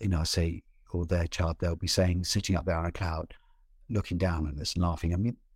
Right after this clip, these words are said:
there might well be, and, but who, who knows? But I feel even s-, more strongly that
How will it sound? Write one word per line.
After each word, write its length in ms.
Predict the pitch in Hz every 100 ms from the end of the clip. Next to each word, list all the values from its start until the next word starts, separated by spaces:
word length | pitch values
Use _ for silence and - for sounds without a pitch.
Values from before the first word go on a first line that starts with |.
| -
there 100 | 120
might 260 | 117 113
well 280 | 120 104 98
be, 180 | 85 82
and, 220 | 90 90 - _
but 160 | 101 98
who, 160 | 110
who 160 | 98 107
knows? 200 | 85 87
But 160 | 101
I 100 | 104 104
feel 220 | 131 113
even 280 | 120 117 107
s-, 160 | - - -
more 200 | 147 143
strongly 520 | - 85 76 69 - _ - _ - -
that 320 | 82 73